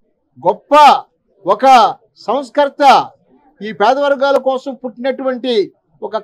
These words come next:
కారణ జన్ముడుగా, ఒక సంస్కర్తగా చేస్తున్నటువంటి అనేక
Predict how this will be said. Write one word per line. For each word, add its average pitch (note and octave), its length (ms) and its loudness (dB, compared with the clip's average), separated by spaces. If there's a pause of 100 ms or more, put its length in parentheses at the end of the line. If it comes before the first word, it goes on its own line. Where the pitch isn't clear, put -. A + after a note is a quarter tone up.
కారణ D4 240 0 (100)
జన్ముడుగా, B3+ 520 0 (480)
ఒక G3 100 -12 (140)
సంస్కర్తగా C4 540 -6 (120)
చేస్తున్నటువంటి A#3+ 760 -6 (480)
అనేక C#4+ 480 -6